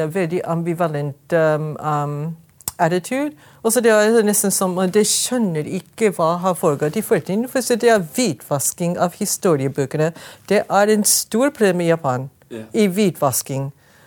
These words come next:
Speaker 1: Og så, og så, og så nåtidens, um, um, Prime Minister Kishida,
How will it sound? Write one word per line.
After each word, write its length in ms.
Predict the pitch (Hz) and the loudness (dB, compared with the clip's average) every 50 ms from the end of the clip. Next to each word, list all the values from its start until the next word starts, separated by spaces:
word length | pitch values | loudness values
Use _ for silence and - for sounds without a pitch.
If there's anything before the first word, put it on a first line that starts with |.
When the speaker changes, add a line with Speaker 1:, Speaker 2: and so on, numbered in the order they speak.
| - - | -2 0
Speaker 1:
Og 100 | 214 202 | 2 4
så, 120 | 214 220 202 180 | 4 4 4 4
og 80 | 190 196 | 4 4
så, 140 | 220 208 196 190 185 180 147 | 4 4 4 4 4 4 4
og 60 | 190 | 4
så 120 | 185 214 202 | 4 4 4
nåtidens, 840 | 202 202 202 196 185 180 - 175 165 151 151 160 170 165 165 156 - | 4 4 4 4 4 2 0 -2 -2 -2 -2 -2 -2 -2 0 2 2
um, 480 | 170 156 156 156 156 151 147 143 127 101 - - - | 2 4 4 2 0 0 -2 -4 -6 -8 -10 -10 -4
um, 640 | - 175 160 151 147 147 143 143 139 139 139 135 - - - _ _ | 0 0 2 2 2 0 0 -2 -4 -6 -8 -10 -12 -14 -18 _ _
Prime 240 | - 202 185 175 170 | -2 0 0 0 0
Minister 280 | 165 165 165 - - | -2 -2 -2 -4 -6
Kishida, 540 | 180 - - 170 - - 190 185 214 233 277 | -8 -6 -6 -6 -4 -4 -2 0 0 0 0